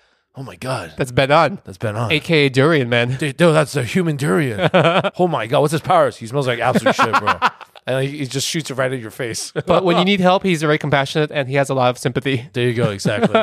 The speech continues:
Speaker 2: <laughs>
Speaker 1: He's a good listener. That's what he is. Um,
Speaker 2: So what's the news on durian?
Speaker 1: so Thailand is the, uh,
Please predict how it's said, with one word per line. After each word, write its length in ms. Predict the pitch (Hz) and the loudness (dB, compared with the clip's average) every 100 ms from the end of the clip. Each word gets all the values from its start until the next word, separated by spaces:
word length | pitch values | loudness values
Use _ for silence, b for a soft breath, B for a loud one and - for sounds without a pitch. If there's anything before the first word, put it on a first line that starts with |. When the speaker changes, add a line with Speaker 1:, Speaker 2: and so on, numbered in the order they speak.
| - | -2
Speaker 2:
<laughs> 100 | _ | _
Speaker 1:
He's 140 | 160 156 | -6 0
a 20 | |
good 160 | 226 180 | 2 4
listener. 460 | 175 127 104 85 - | 2 0 -6 -10 -6
That's 160 | 135 147 | -4 -2
what 100 | 123 | -2
he 100 | 110 | -4
is. 300 | 101 - - - | -6 -10 -20 -4
Um, 320 | 127 135 123 | 0 2 0
Speaker 2:
So 160 | - 170 | 2 2
what's 160 | 208 | 2
the 80 | 254 | 0
news 180 | 240 247 | 0 2
on 120 | 247 | 2
durian? 340 | 233 240 247 269 | 4 4 2 0
Speaker 1:
so 220 | 180 156 | 2 2
Thailand 480 | 170 180 180 180 160 | 2 2 4 4 2
is 120 | 131 | 2
the, 180 | 143 131 | 0 4
uh, 180 | 135 | 2